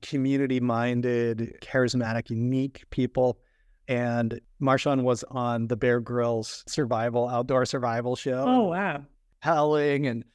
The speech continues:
Speaker 1: camping in the wilderness. And, uh, I would love to talk with Marshawn about his experience, uh, in the wilderness.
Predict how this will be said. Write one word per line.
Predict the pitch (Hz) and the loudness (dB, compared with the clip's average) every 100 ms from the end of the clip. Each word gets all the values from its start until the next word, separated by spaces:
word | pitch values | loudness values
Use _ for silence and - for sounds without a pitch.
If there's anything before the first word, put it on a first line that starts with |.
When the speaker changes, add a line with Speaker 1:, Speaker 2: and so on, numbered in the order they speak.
| _ - | _ -8
Speaker 1:
camping | 160 139 143 139 | -2 0 2 0
in | 127 | 0
the | 123 | 0
wilderness. | 143 156 151 139 131 - | 0 2 0 0 0 -2
And, | 123 120 | -4 -6
uh, | 117 127 120 | -2 -4 -2
I | 135 131 | 0 0
would | 127 | 2
love | 127 123 | 2 0
to | - 127 120 | 0 0 0
talk | - 127 117 | -2 -2 -2
with | 135 139 | -4 -4
Marshawn | 113 - 120 110 | -4 -4 -4 -4
about | 101 82 90 | -6 -6 -6
his | - 110 - - - _ _ - | -6 -6 -8 -14 -20 _ _ -8
experience, | - - 135 120 113 113 - - - _ - | -6 0 2 2 2 -2 -8 -12 -14 _ -20
uh, | - 139 104 | -12 -10 -8
in | 156 131 117 | -2 2 2
the | |
wilderness. | 110 104 107 135 - | 0 -2 -2 -6 -8